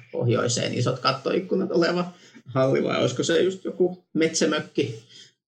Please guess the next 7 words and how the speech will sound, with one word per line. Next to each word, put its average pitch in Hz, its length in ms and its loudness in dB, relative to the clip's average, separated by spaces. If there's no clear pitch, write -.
vai, - 480 0
vai - 140 -4
mikä - 280 0
se - 180 0
olisi? 185 260 -2
En 123 160 2
mä, 139 180 0